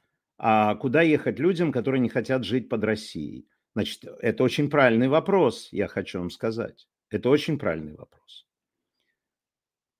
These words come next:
Куда, например, ехать людям из вот этой восемь-, восьмидесяти трёх или восемьдесят шесть километров вот этой вот зоны, там есть сёла и так далее? Ну, во-первых, начнём с того, что люди оттуда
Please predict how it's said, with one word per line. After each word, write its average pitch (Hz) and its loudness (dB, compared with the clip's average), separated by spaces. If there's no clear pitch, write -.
Куда, 131 8
например, 127 2
ехать 110 0
людям 170 2
из 110 -2
вот 123 2
этой 170 2
восемь-, 135 0
восьмидесяти 131 -2
трёх 131 2
или 107 0
восемьдесят 113 0
шесть 110 0
километров 127 2
вот 110 0
этой 113 0
вот 87 -2
зоны, 165 4
там 101 2
есть 98 -4
сёла 156 6
и 101 2
так 98 -2
далее? 76 -6
Ну, 160 6
во-первых, 151 4
начнём 123 2
с - -10
того, 135 4
что 107 4
люди 123 0
оттуда 104 2